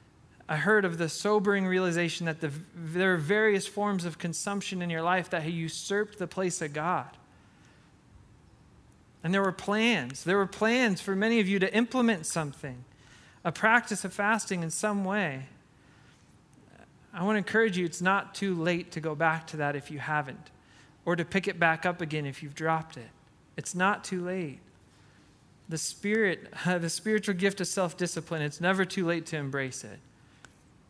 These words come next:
And two weeks ago, Brian Howard reminded us of the, the communal patterns, uh, that God created us for, that we ha-, are to have a small group of people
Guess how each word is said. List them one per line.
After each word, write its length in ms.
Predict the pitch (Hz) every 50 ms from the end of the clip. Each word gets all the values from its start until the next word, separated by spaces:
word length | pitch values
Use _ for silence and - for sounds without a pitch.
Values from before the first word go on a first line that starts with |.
| - _ _ _ _ - - _ - - - _ _ _ _ - - - - - - -
And 380 | 170 165 165 165 156 151 147 - - - - - - - - - - - - - - _ - - - - _ - - - - - - - - - - - - - - - - - - - - - - - -
two 160 | - 214 220
weeks 240 | 202 190 - - -
ago, 200 | 160 151 147 139
Brian 260 | 143 165 165 165 165
Howard 260 | 165 185 180 175 165
reminded 400 | 165 165 165 165 175 175 170 160
us 160 | 160 156 -
of 160 | 175 165 156
the, 240 | 156 160 147 143 139 139
the 140 | 151 151
communal 560 | 147 - - 175 175 180 190 190 180 175 170 165
patterns, 760 | - - 170 170 170 165 165 156 151 143 143 135 123 117 - - - - - - - - - - - - -
uh, 280 | 160 160 156 151 147
that 200 | 151 156 156 151
God 280 | - 170 165 165 156 156
created 420 | - - 170 165 165 165 160 156
us 180 | 151 143 - -
for, 300 | - - 156 151 143 139
that 140 | 139 143 147
we 140 | 156 156 151
ha-, 120 | 151 165
are 260 | 143 151 151 147 147
to 180 | 147 - 170 156
have 260 | 147 180 175 170 160
a 120 | - 160 151
small 380 | - - 180 175 170 175 180
group 260 | 180 160 180 175 160 -
of 140 | 156 -
people 440 | - - 175 175 170 170 156 147 135